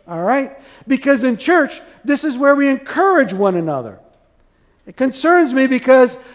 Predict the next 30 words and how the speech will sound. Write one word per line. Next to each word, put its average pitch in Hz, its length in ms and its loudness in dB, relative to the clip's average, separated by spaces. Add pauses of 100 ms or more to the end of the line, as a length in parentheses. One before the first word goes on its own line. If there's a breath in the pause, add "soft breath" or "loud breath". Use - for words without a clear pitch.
(140 loud breath)
becoming 302 540 2
a 247 80 2
churchgoer 262 720 4
is 233 240 0
a 208 140 2
habit, 190 680 -4 (380 soft breath)
and 202 160 -6
stop 302 440 0
going 220 280 0
to 202 80 2
church 208 420 -4
can 202 140 -6
become 180 400 -4
a 170 100 -6
bad 185 340 -4
habit. 139 400 -12 (1500)
You 220 240 0
need 277 400 4
to 240 100 6
have 208 300 4
company 226 500 -2
of 196 80 0
those 214 280 2
who 214 80 -10
can 208 180 -8
encourage 190 720 -6
you, 123 200 -18 (1080)
lift 208 340 2
you 185 120 2
up. - 580 -6